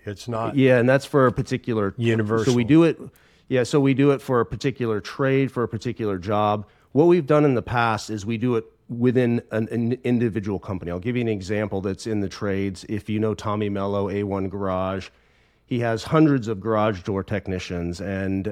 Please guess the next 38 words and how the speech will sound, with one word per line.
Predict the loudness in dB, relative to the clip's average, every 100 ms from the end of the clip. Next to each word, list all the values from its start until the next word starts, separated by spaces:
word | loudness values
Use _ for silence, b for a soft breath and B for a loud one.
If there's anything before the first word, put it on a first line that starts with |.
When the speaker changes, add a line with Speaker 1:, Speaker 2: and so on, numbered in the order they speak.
| -6
Speaker 2:
he | -4
was | -2 -2
one | -2 -2
of | 0
my | -2
clients | -2 -2 -2 -2
under | -2 -2
the | -4
sales | 0 2 2
boss. | 2 2 2 -2
And | -8 -8
so | -4 -2 -2
when | -2
I | -2
got | 0 -2
involved | -2 0 -2 -2
with | -4
Perception, | -6 -4 -4 -4 -6
I |
said, | -6 -4
"Hey, | -4
let's | -2 -4 -6
see | -4 -4
if | -2
we | -2
can | -2 -2
build | 0 2 2 -2 -6 b b b b b
something | 2 4 4 2
that | 0
will | -2
predict | -4 -4 -4 -6 -4
average | -2 -2 -6 -6
ticket | -8 -6
size | -4 -2 -2 -6
for | -4 -4
technicians | -4 -6 -2 -4 -2 -2 -2
and | -2 0 2 0
also | 2 0 2 0 2 2